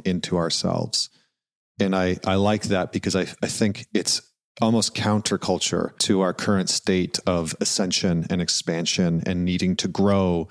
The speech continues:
you know, constantly and, and holding on to those,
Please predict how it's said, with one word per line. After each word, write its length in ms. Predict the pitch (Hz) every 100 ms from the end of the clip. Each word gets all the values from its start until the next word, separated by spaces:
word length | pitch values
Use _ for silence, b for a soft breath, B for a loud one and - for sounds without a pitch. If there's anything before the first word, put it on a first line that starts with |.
| B B _
you 100 | 101
know, 140 | 92
constantly 920 | - 98 104 98 - 98 90 85 87 87
and, 140 | 87
and 140 | 90 87
holding 380 | - 98 87
on 200 | 85 85 82
to 100 | 90
those, 400 | 82 80 -